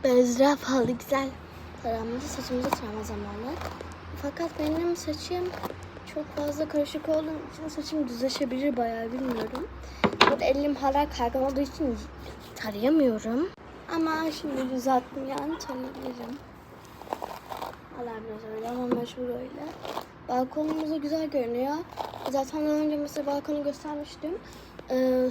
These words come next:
sonraki şeyde balkonumun gizli bölmesini göstereceğim.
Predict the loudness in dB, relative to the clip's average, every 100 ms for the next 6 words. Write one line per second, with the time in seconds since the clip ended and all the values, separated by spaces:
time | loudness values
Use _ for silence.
0 | 0 -2 0 0 0 0 2 2 4 6
1 | 6 4 4 6 6 6 4 2 0 4
2 | 6 6 2 2 0 0 2 2 0 -6
3 | -8 -8 -8 -8